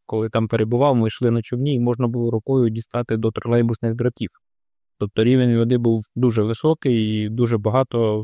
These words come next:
відповідно, пошкоджених, е, будівель, будинків, магазинів, абсолютно всього, що там було. Коли тривала рятувальна операція під час, е,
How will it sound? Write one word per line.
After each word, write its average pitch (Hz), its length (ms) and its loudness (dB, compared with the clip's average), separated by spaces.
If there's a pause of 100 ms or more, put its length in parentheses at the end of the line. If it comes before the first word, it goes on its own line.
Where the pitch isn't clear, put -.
(140)
відповідно, 113 460 0
пошкоджених, 113 800 -2
е, 110 180 -2 (420)
будівель, 127 520 2
будинків, 120 680 0
магазинів, 123 680 0 (300)
абсолютно 120 520 -4
всього, 120 360 -2
що 117 160 -8
там 110 260 -4 (640)
було. 120 360 2 (480)
Коли 120 920 2 (320)
тривала 127 360 2
рятувальна 123 580 0
операція 120 640 -2
під 117 140 -10
час, 120 360 -4
е, 113 380 -4